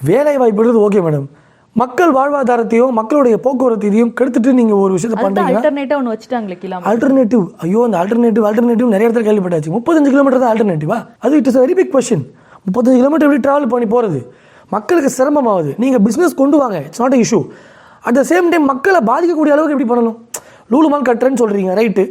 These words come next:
Speaker 1: நிறைய பேருக்கு வேலை வாய்ப்பு கிடையாது, ரைட்டு. ஒரு போக்குவரத்துக்கு வரக்கூடிய மக்கள் இயல்பா ஒரு பத்து ரூபா, இருபது ரூபா கொடுத்து வந்து ஏறி போகக்கூடிய இடத்துல இன்னைக்கு நூறு ரூபா செலவு பண்ணி, இருநூறு ரூபா செலவு பண்ணி, ஐநூறு ரூபா செலவு பண்ணி போகக்கூடிய சூழ்நிலை இருக்கு. அது தப்பு இல்ல. மக்களை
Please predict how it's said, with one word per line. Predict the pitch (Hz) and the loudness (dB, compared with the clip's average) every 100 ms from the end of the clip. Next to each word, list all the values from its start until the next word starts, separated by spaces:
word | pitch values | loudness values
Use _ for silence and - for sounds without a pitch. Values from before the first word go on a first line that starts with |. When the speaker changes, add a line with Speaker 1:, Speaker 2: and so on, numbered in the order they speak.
| - - | -6 -2
Speaker 1:
நிறைய | 233 247 | 0 2
பேருக்கு | 269 | 2
வேலை | 247 254 | 2 0
வாய்ப்பு | 214 202 | 0 0
கிடையாது, | 226 185 | 2 2
ரைட்டு. | 175 160 - - - _ _ | 0 -4 -10 -20 -20 _ _
ஒரு | - 320 277 | 0 0 0
போக்குவரத்துக்கு | 339 302 359 302 269 269 262 | -2 0 0 0 2 4 4
வரக்கூடிய | 262 277 269 247 | 2 0 0 2
மக்கள் | 247 247 302 294 | 0 0 0 0
இயல்பா | 220 269 269 277 | 2 2 2 2
ஒரு | 285 240 | 0 0
பத்து | 240 233 | -4 0
ரூபா, | 320 | 0
இருபது | 302 277 | 2 2
ரூபா | 269 | 2
கொடுத்து | 254 226 | 0 0
வந்து | 247 240 262 | 0 2 2
ஏறி | 247 254 | 2 2
போகக்கூடிய | 220 202 190 196 | 0 2 0 0
இடத்துல | 202 240 - - | 0 -2 -6 -8
இன்னைக்கு | 254 262 262 | 0 2 4
நூறு | 285 | 4
ரூபா | 339 339 | 4 2
செலவு | 269 269 | 2 2
பண்ணி, | 254 269 | 0 0
இருநூறு | 247 285 | 0 0
ரூபா | 294 | 0
செலவு | 240 240 226 | 2 0 2
பண்ணி, | 262 | 0
ஐநூறு | 240 269 277 | 0 2 2
ரூபா | |
செலவு | 233 208 | 2 0
பண்ணி | 220 202 - - | -2 -4 -18 -4
போகக்கூடிய | 240 262 220 | -2 2 0
சூழ்நிலை | 220 240 190 | 2 0 0
இருக்கு. | 156 160 _ _ _ _ | -4 -10 _ _ _ _
அது | - 339 | -2 0
தப்பு | 302 240 240 | -2 -2 2
இல்ல. | 220 180 - - - | 2 0 -6 -14 -6
மக்களை | 202 - 381 | -6 -2 0